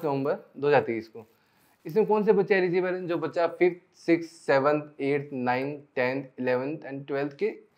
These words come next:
साइंस स्ट्रीम के बच्चे, कोई भी बोर्ड, कोई भी स्टेट बोर्ड, कोई भी नेशनल बोर्ड में पढ़ रहे हैं,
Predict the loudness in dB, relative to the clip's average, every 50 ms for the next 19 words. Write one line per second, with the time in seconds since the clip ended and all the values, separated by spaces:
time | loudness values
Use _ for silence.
0 | _ _ _ _ _ _ 4 10 10 10 10 8 4 2 2 4 4 4 2 2
1 | 0 -2 -4 -4 -8 _ -2 4 4 6 6 6 4 6 8 8 6 6 6 0
2 | -6 -16 _ _ _ -4 0 2 2 2 2 0 4 4 4 4 4 2 2 2
3 | 2 2 2 2 2 4 4 2 2 2 0 -4 -2 0 2 2 2 0 -2 -2
4 | 0 0 0 2 0 -2 -4 -4 -8